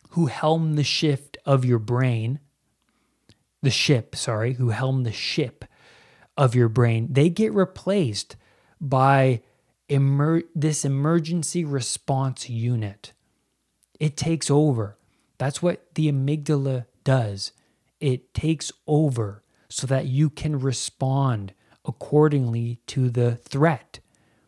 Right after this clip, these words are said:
And depersonalization, it wants to distance you from the trauma so that you can respond accordingly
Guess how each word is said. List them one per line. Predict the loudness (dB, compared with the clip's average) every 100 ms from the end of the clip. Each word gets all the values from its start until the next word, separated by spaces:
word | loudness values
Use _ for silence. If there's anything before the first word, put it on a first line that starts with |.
| _ _ _ _ _ _ _ _ _ _ _ _ -4
And | 2 2 2 -4 -4
depersonalization, | 0 0 -2 -6 -4 -4 0 0 2 2 0 -2 -2 -6 _ _ _ _ _ _ _ _ _ _ _ _ _ _ _ _ _ _ _ _ _ _ _ _ _
it | 4 4
wants | 0 -2 0 -2 -4 -8 -10
to | -8 2 4 4 2
distance | -4 2 2 2 -4 -2 -2 -2
you | -2 2 2 0
from | -6 -4 0 2 0 -2
the | -4
trauma | -6 -4 -2 0 0 -2 -6 _ _ _ _ _ -6
so | 0 2
that | 2 0
you | 0 0
can | 0 -2
respond | 0 -2 -2 -6 -4 -2 0 0 -2 -8 -16 _ _ _ _ -8
accordingly | -8 -4 -2 0 0 -4 -8 -16